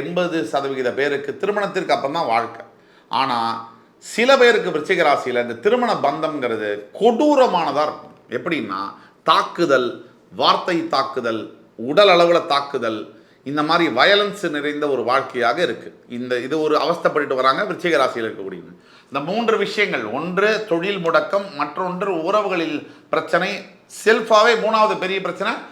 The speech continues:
மனசுல தன்னாலவே அழுத்தம் பண்ணிக்கிறது, எப்பவுமே அழுத்தமாவே இருக்குது.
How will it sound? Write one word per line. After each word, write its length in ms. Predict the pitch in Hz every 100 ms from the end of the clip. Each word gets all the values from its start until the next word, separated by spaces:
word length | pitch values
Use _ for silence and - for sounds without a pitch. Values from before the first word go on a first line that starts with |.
| - - 123
மனசுல 340 | 160 185 - 202 -
தன்னாலவே 440 | 170 196 208 208 233
அழுத்தம் 300 | 175 185 202 175
பண்ணிக்கிறது, 340 | 147 123 98 110
எப்பவுமே 360 | 139 185 190 220 190
அழுத்தமாவே 480 | 175 180 175 170 165
இருக்குது. 220 | 120 107